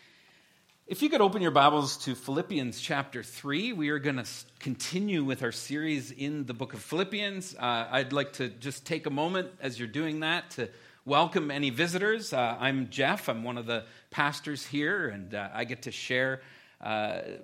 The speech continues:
the, the word with you this morning, and so I'm just really excited about that. How many people know that churches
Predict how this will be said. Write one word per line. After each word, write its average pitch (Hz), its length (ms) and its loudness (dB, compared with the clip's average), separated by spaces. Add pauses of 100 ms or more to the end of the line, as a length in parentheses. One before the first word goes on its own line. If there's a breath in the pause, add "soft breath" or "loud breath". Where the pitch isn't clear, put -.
(140)
the, 117 240 -8
the 107 120 -10
word 139 580 -2
with 139 240 -4
you 131 180 0
this 113 300 -8
morning, 135 400 -4
and 117 100 -8
so 107 280 -8
I'm 117 180 -6
just 117 260 -10 (120)
really 131 340 -4
excited 117 720 -10
about 104 380 -12
that. 98 280 -16 (1700 soft breath)
How 311 80 -4
many 370 160 4
people 269 240 8
know 127 440 0 (520)
that - 160 -8
churches 160 720 -2